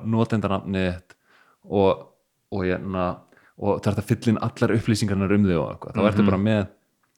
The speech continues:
Speaker 1: þú veist, public key og private key.
Speaker 2: Já.
Speaker 1: Og, þú veist, eins og núna eru komnar lausnir eins og það sem þú getur loggað inn á heimasíður með Lightning.
Speaker 2: Nákvæmlega.
Speaker 1: Og ég held að svona, þú veist, og bara Lightning,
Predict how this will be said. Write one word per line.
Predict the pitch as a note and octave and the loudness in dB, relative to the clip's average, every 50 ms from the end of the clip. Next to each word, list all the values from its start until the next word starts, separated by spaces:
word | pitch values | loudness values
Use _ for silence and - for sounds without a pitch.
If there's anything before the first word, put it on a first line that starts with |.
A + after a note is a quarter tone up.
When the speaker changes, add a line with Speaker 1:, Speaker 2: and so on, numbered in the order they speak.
| _ _ _ _ _ _ _ | _ _ _ _ _ _ _
Speaker 1:
þú | - F#2+ D#2 | -2 -2 -2
veist, | - - - _ - - _ _ _ _ _ _ _ _ _ - | -2 -6 -14 _ -20 -20 _ _ _ _ _ _ _ _ _ -4
public | G2+ F#2 G#2 G#2+ G2 | -2 -2 -2 -4 -2
key | - A#2+ B2 | -2 -2 -2
og | A#2+ | -2
private | - C#3+ C#3 C#3 B2+ - | -2 -4 -4 -4 -6 -6
key. | - - - - _ _ | -12 -20 -20 -20 _ _
Speaker 2:
Já. | G#2+ - | -2 0
Speaker 1:
Og, | - G2+ | 2 2
þú | |
veist, | F#2+ F2 - | 2 0 -2
eins | F#2 F#2+ | -2 0
og | G#2+ A2+ | 4 6
núna | B2+ C#3 B2+ | 6 8 8
eru | G#2 F#2+ | 6 4
komnar | - - A2+ B2 A#2 G2 | 4 4 4 4 6 6
lausnir | G2 A2 C3+ C3+ - - - G#2 E2+ E2+ | 6 4 4 2 0 -2 -2 0 0 0
eins | E2+ - | 0 0
og | F#2 F#2+ | -2 0
það | |
sem | F2+ F#2+ | 0 -2
þú | F#2+ F#2 | 0 2
getur | F#2+ F#2+ F#2+ F#2+ | 2 2 4 4
loggað | G#2+ B2+ C3 - - A2+ G#2 G2 G2+ | 4 4 2 0 2 2 4 4 4
inn | A2 A2 G2+ | 4 2 2
á | |
heimasíður | G#2+ A#2 A#2+ A2 G#2+ - F#2+ F#2 F#2+ | 2 0 0 -2 -2 -2 -2 -2 0
með | G#2 G#2 G2+ | 0 0 2
Lightning. | G#2+ A#2+ C3 C3 - A#2+ - - _ _ _ _ _ _ _ _ _ _ _ _ _ _ _ _ _ _ _ _ _ _ _ _ - | 2 2 2 0 -4 -12 -16 -18 _ _ _ _ _ _ _ _ _ _ _ _ _ _ _ _ _ _ _ _ _ _ _ _ -6
Speaker 2:
Nákvæmlega. | A2 G#2 G2+ - F2+ D#2 C2+ C2+ - - - - - - _ _ _ | -6 -6 -4 -4 -6 -6 -6 -10 -14 -18 -20 -20 -20 -20 _ _ _
Speaker 1:
Og | G2+ G2 F#2+ F#2+ - - - G#2 | 2 4 4 4 2 0 -2 -2
ég | F#2+ | -2
held | G2 F#2 G#2+ | 0 0 0
að | G2+ - | -2 0
svona, | G2 G2+ G2 F#2+ F#2+ F#2 - - - - | 0 0 2 0 0 -2 -6 -12 -12 -10
þú | F2 E2 | -10 -10
veist, | E2+ - _ _ _ _ _ _ _ _ _ _ | -10 -12 _ _ _ _ _ _ _ _ _ _
og | A2+ B2 C3 G#2+ E2 | 6 6 6 6 6
bara | - F#2+ F#2+ | 4 2 4
Lightning, | F#2 F#2+ G#2 B2+ D3+ - - D2+ C2+ - | 6 6 6 4 4 2 0 -2 -2 -6